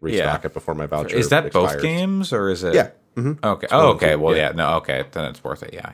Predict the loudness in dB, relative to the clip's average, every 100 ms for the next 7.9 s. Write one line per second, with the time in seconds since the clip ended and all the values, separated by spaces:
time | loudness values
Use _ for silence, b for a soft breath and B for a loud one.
0 | -16 -10 -2 -2 -2 -10 -12 _ _ _
1 | _ _ _ _ _ _ -2 -2 -2 -4
2 | -6 -10 -10 -8 -6 -8 -10 -8 -4 -4
3 | -4 -8 -12 _ _ -20 _ _ _ _
4 | _ _ _ _ 0 0 2 4 4 6
5 | 6 6 4 -4 -12 _ -4 -4 -6 _
6 | _ 0 0 2 2 4 2 2 2 2
7 | 0 -2 -2 0 0 0 -2 -6 -12